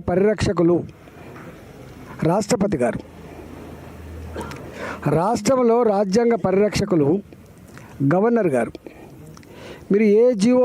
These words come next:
వచ్చినా కూడా అంతిమంగా గవర్నర్ పేరునే వస్తుంది. మీరు ఎప్పుడైనా చూడండి,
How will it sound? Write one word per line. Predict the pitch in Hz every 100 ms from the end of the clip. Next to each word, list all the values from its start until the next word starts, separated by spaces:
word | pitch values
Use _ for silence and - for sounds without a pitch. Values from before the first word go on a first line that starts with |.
| 240
వచ్చినా | 220 233 220
కూడా | 226 214
అంతిమంగా | 202 220 220 214 220 180
గవర్నర్ | 196 226 214
పేరునే | 226 202 202
వస్తుంది. | 170 180 165
మీరు | 156
ఎప్పుడైనా | 156 139
చూడండి, | 160 160 123